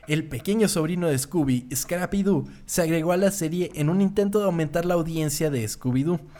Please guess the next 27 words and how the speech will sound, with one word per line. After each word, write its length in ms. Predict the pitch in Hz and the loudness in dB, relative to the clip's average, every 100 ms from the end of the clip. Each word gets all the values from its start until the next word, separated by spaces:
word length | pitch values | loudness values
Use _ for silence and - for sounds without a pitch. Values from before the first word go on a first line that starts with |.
| - - - | -18 -18 -2
Los 180 | 156 165 | 0 2
episodios 520 | 190 202 214 254 285 | 2 2 2 0 2
de 80 | 233 | 0
mil 240 | 180 196 | 2 2
novecientos 420 | 202 - 175 165 160 | 4 2 -2 -6 -6
setenta 380 | 139 139 127 | -4 -2 -2
y 40 | 131 | 0
nueve 360 | 139 135 123 127 | 2 2 0 0
a 80 | |
mil 220 | 131 147 151 | 0 0 0
novecientos 500 | 135 110 127 135 135 | 0 0 -2 -2 -4
ochenta, 500 | 135 180 139 143 143 - - - | -2 -2 0 -2 -4 -12 -20 -2
transmitidos 600 | 170 170 180 208 214 214 | 2 2 2 4 4 6
bajo 240 | 180 151 | 2 4
el 80 | 139 | 0
título 560 | 160 147 165 156 151 131 | 0 -2 2 4 2 0
Scooby-Doo 720 | 127 - 170 175 139 143 131 | -8 -4 -4 -4 0 0 0
y 160 | 143 123 | -2 -4
Scrappy-Doo, 680 | - 123 127 185 202 156 147 - - - | -2 -2 -2 -2 0 0 -2 -16 -20 -6
lograron 460 | 196 214 233 277 | -4 -2 -2 -4
gen-, 360 | 277 226 175 151 | -2 -2 -2 -4
regenerar 640 | 160 139 175 156 147 170 | -4 -2 -2 0 2 2
el 140 | 202 190 | 2 0
interés 440 | 151 139 139 143 | 0 2 0 0
en 80 | 156 | 0
el 140 | 147 | 0
programa 560 | 151 160 165 151 143 | 2 2 2 2 0